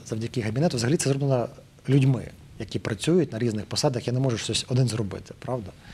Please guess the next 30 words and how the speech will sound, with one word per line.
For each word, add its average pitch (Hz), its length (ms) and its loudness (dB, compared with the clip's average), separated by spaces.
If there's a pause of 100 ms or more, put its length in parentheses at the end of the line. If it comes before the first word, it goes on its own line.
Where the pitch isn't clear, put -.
(680)
Я 120 100 -4
би 120 100 -4
сказав 120 240 -4 (140)
інакше, 131 380 -2
за, 110 280 -2 (120)
під - 120 -6
час 123 180 2
головування 117 680 2 (540)
в - 40 -12
обласній 107 280 -2
адміністрації 107 560 -4
Кабінетом. 98 440 -10
Так, 180 180 2
звичайно. 147 480 0 (640)
Я 131 80 4
думаю, 147 400 2
що 104 520 -4 (320)
я 123 80 0
впевнений 113 420 0
в 87 60 -16
цьому, - 280 -12 (840)
що - 260 -10
буде 113 240 0
відбу-, 117 260 0
збудована 117 420 0
ділянка, 120 420 -2
так 107 160 -8
звана, 110 280 -4
славнозвісна, 104 540 -8
китайська, - 580 -6